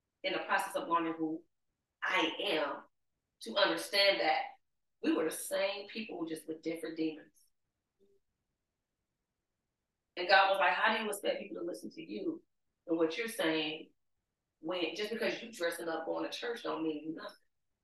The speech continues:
And that was the hard pill. My mother's sitting up here now in a wheelchair, and I used to be like, "Man, Mom, you know,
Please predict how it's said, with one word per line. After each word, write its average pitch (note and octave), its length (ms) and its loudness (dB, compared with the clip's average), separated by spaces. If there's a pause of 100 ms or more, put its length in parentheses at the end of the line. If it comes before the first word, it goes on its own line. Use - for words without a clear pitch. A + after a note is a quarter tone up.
(840)
And D#3 180 -2
that G3 240 4
was G#3+ 120 -6
the F#3 100 -2
hard F#3 500 0
pill. - 280 -6 (1700)
My - 140 4
mother's - 260 2
sitting F#3+ 160 -2
up - 80 -4
here G#3+ 160 0
now F3 200 0
in E3 80 0
a D#3+ 100 -2
wheelchair, D#3+ 720 0 (920)
and G3 120 4
I G3 60 6
used A3 140 0
to A#3 40 -8
be A3 60 -6
like, E3 200 2
"Man, F#3 280 0
Mom, F3 320 2 (560)
you F#3+ 100 -12
know, F3+ 120 2